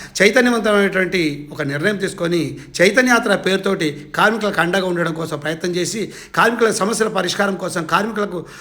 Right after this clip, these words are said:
ఒక ధైర్యాన్ని ఇవ్వడం కోసం బాయిబాట పట్టింది. బావుల మీదనే వారి యొక్క ప్రయాణాన్ని కొనసాగించి అనేక ఏరియాలలో కూడా కార్మికుల సమస్యలు సేకరణ చేసి, చేయడం కూడా జరిగింది. ఇదంతా పరిస్థితిలో ప్రతి మైన్ మీద, ప్రతి బొగ్గుబాయి మీద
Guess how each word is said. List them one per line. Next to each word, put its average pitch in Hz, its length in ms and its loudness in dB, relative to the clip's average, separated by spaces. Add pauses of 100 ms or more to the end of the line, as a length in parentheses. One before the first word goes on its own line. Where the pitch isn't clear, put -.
(100)
ఒక 156 320 -2
ధైర్యాన్ని 220 400 4
ఇవ్వడం 208 200 4
కోసం 185 400 0 (240)
బాయిబాట 208 480 6
పట్టింది. 180 420 0
బావుల 165 320 2
మీదనే 196 360 2 (500)
వారి 175 180 2
యొక్క 175 260 0
ప్రయాణాన్ని 175 520 2
కొనసాగించి 156 760 -2 (160)
అనేక 277 320 2
ఏరియాలలో 208 600 2
కూడా 156 420 -2 (200)
కార్మికుల 196 320 2
సమస్యలు 170 400 -4
సేకరణ 185 380 -2
చేసి, 175 600 -4
చేయడం 165 260 -2
కూడా 156 140 -2
జరిగింది. 151 400 -2 (360)
ఇదంతా 269 400 2
పరిస్థితిలో 214 640 2 (220)
ప్రతి 208 220 4
మైన్ 202 340 4
మీద, 196 140 4
ప్రతి 196 460 2
బొగ్గుబాయి 180 720 2
మీద 175 180 2